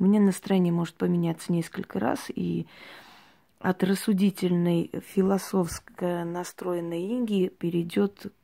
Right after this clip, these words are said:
к боевой настроенности Инги и созидательной, разрушительной и так далее. Кроме того,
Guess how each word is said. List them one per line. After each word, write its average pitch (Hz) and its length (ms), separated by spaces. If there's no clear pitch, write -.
к - 60
боевой 180 580
настроенности 170 840
Инги 220 520
и 226 40
созидательной, 196 1000
разрушительной 196 1120
и 185 120
так 240 240
далее. 165 400
Кроме 269 360
того, 170 400